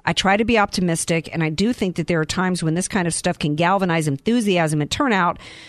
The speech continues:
but I don't know that that will be enough, especially with, eh, eh, with how extreme some of these laws are." And basically, they're worried because they know that they cannot sell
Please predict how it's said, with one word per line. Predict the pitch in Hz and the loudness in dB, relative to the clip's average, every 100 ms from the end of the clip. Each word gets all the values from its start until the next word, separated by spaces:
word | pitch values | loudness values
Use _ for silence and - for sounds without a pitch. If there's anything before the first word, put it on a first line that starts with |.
| - - | -20 0
but | 190 | 4
I | 208 | 4
don't | 262 226 | 4 2
know | 226 214 202 | 4 4 4
that | 185 165 | 0 0
that | 165 | 0
will | 180 | 2
be | 175 170 | 0 0
enough, | 170 175 160 - - - - | 2 2 0 -4 -18 -10 -4
especially | - - 196 - 185 | -2 0 0 0 0
with, | 175 170 - 180 | 0 -2 -4 -4
eh, | - | -2
eh, | 175 | -2
with | 175 175 | 0 0
how | 185 180 | 0 0
extreme | 160 - - 214 202 190 | -2 -4 0 0 2 0
some | - 175 | 0 0
of | |
these | 170 156 | 0 0
laws | 170 180 180 175 | 2 4 4 2
are." | 151 143 - - - | 0 0 -6 -18 -4
And | 202 | 0
basically, | 240 403 440 - 277 | 2 2 0 0 0
they're | 226 220 208 | 2 0 0
worried | 226 381 254 226 | 2 2 2 0
because | 233 247 | 0 0
they | 208 302 | 2 2
know | 302 359 | 2 2
that | 403 320 | 0 0
they | 311 | 0
cannot | 330 285 262 - | 0 2 2 2
sell | - 269 226 127 - | 0 2 2 0 -8